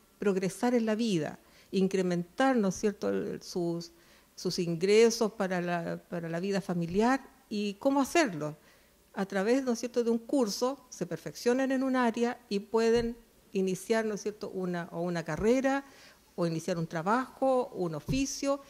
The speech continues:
que le permita, ¿no es cierto?, incrementar el sueldo familiar. Luego tenemos, eh, muchos cursos programados, listos para ser ejecutados.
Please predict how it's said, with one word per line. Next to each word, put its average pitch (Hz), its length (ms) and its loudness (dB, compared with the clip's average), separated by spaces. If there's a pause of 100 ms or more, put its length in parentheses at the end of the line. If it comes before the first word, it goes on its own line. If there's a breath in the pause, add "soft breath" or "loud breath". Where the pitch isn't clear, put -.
(200 loud breath)
que 202 100 0
le 175 120 2
permita, 185 600 0
¿no 175 80 -6
es 165 80 -8
cierto?, - 420 -8
incrementar 190 920 -2
el 180 340 -4
sueldo 196 420 -2
familiar. 170 500 -2 (380)
Luego 214 140 4
tenemos, 202 720 0
eh, 180 680 -2 (760)
muchos 269 680 2
cursos 269 500 0 (120)
programados, 226 680 0
listos 185 540 0
para 185 260 -4
ser 208 200 -6
ejecutados. 214 760 0